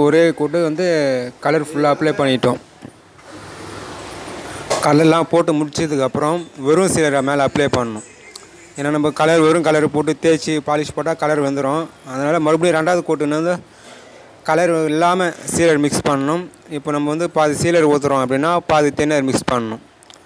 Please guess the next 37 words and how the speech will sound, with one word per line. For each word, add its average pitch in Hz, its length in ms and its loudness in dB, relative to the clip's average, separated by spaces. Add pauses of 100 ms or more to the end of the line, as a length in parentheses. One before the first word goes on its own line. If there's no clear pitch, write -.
(300)
ரெண்டுத்தையும் 156 340 0
mix 151 220 -6
பண்ணி 151 200 0 (240)
நல்லா 143 160 0 (100)
கலந்து, 147 360 2 (400)
நம்ம 135 240 0
எப்படி 160 220 0
நம்ம 151 280 2
க-, 139 400 2
color 151 240 2
சீலர் 139 240 0
அடிச்சோமோ 143 380 -4
அதே 139 200 2
மாதிரி 127 300 -2
தான் 156 120 0 (680)
நல்லா 139 260 0
பிரஷ்ல 143 300 -2
நல்லா 135 220 0
கலந்துக்கணும். 135 540 -2
அதே 156 220 2
மாதிரி 127 200 0 (680)
நம்ம 139 120 -4 (100)
color 165 280 2
ஒரு 156 180 2
coat 156 200 0
அடிச்சிட்டோம், 151 360 -4 (240)
அது 143 180 -6
மேலே 160 220 -2
சீலர் 170 260 0
apply 135 280 -2
பண்ணுறோம். 117 280 -12 (920)
மூளை 165 220 4
முடுகெல்லாம் 151 420 2
போகாதுன்றதுனால 143 680 2 (360)
பிரஷ்ல 139 280 -4
apply 131 180 -2 (100)
பண்ணுறோம். 143 340 -6